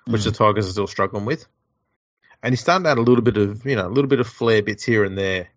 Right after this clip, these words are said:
Speaker 1: which they can use to score points with, which is
Speaker 2: Yeah.
Speaker 1: starting to work. It's, it's taken a while, but it's starting to work.
Speaker 2: Yeah.
Speaker 1: Um, I think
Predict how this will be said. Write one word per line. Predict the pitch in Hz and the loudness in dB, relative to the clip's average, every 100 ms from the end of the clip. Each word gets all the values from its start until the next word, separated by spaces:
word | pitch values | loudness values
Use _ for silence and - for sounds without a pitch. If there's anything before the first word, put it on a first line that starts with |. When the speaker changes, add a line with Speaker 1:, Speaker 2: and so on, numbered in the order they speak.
| _ _ _ _ _ _ _ _ | _ _ _ _ _ _ _ _
Speaker 1:
which | 123 - | -6 0
they | 117 | 0
can | 110 113 | 0 -2
use | 117 113 | -2 -2
to | 113 | -6
score | - 107 104 | -4 -2 -2
points | - 104 101 - | -2 -4 -4 -10
with, | - - | -12 -4
which | - 123 139 | -2 0 2
is | 127 | 2
Speaker 2:
Yeah. | 110 92 - _ _ _ _ - | 2 -2 -10 _ _ _ _ -20
Speaker 1:
starting | - - 143 135 139 131 127 | -14 -4 0 0 0 0 -2
to | 110 117 | -2 -6
work. | 101 107 98 - - | -4 -2 -4 -8 -18
It's, | - - - | -16 -16 -10
it's | 127 113 - - | -8 -8 -10 -6
taken | - 165 208 | -2 0 0
a | |
while, | 143 113 104 | 0 0 -2
but | 127 | -4
it's | 123 | -6
starting | - 131 117 113 | -4 -2 0 -2
to | 110 | -8
work. | 104 101 87 - - _ - | -10 -8 -8 -14 -20 _ -4
Speaker 2:
Yeah. | 101 98 82 107 104 101 | 2 2 2 0 -2 -2
Speaker 1:
Um, | 98 - | -4 -8
I | 107 | -8
think | - 165 | -6 -8